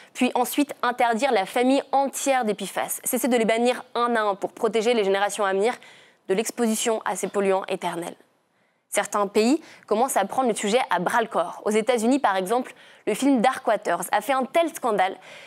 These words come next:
que c'était une des toutes premières annonces de campagne de Joe Biden. La Nouvelle-Zélande a annoncé il y a deux semaines l'interdire dans les cosmétiques. Et l'Europe est en train de se pencher sur le sujet.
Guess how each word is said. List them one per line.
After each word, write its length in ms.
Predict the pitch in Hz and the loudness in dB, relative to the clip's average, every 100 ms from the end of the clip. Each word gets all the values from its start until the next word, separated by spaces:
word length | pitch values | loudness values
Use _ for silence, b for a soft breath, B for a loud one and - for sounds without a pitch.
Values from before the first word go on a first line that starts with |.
| B - | B -4
que 60 | |
c'était 200 | 254 254 | -2 0
une 240 | 262 320 285 | 0 2 2
des 80 | 208 | 0
toutes 360 | - 370 359 | -2 -2 -2
premières 460 | - - 262 226 208 | -4 0 2 2 0
annonces 300 | - 226 262 | -4 0 0
de 80 | 214 | 0
campagne 400 | 190 202 202 220 | 0 0 0 0
de 120 | 196 | 0
Joe 120 | 175 185 | 2 2
Biden. 400 | 175 165 165 - _ _ _ b b - | 0 -2 -8 -12 _ _ _ b b -2
La 60 | |
Nouvelle-Zélande 640 | 196 220 233 208 190 208 220 | 0 2 2 2 2 2 2
a 100 | 180 | 2
annoncé 340 | 185 196 240 | 2 0 0
il 40 | 214 | 0
y 60 | |
a 60 | 196 | 0
deux 160 | 190 | 0
semaines 340 | 208 - 247 277 B B B | -2 -2 0 -2 B B B
l'interdire 540 | 208 254 262 240 214 247 | -2 0 0 0 2 0
dans 80 | |
les 100 | 214 | 0
cosmétiques. 720 | 190 214 220 208 - 226 - - b b | 0 -2 0 -4 -4 -6 -10 -16 b b
Et 160 | - 185 | 0 2
l'Europe 260 | 214 247 262 | 2 2 0
est 140 | - | 0
en 120 | 226 226 | 0 -2
train 180 | 269 | -2
de 80 | 262 | -2
se 120 | 208 | -2
pencher 320 | 214 240 240 269 | -2 -2 0 -2
sur 120 | 220 | -2
le 60 | |
sujet. 320 | 196 202 170 | -2 -4 -6